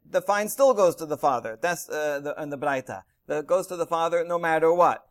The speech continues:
According to that, Asher lo orasa, what are you gonna do with that word, with the pasuk? Oh, we take that out of context altogether. That's just for a Gezer HaShava.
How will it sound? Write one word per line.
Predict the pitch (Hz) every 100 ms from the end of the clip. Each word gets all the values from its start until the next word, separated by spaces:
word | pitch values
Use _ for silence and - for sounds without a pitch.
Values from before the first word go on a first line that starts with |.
| _
According | - - 175 170 151
to | 170
that, | 202 160
Asher | - 127 190
lo | 190 190 190
orasa, | 233 247 - 131
what | 165
are |
you | 185
gonna | 196 190
do |
with | 196 185
that | 175
word, | 185 202 165
with | 185
the | 175
pasuk? | - 160 - 262 254 _ _
Oh, | 147 123
we | 147
take | 147 180
that | 165 165
out | 180 175
of | -
context | 160 151 147 -
altogether. | 185 196 190 143 135 135 135 _ -
That's | 165 156
just | 135 131 -
for | 127
a | 123
Gezer | 127 123 123
HaShava. | 117 117 120 107 92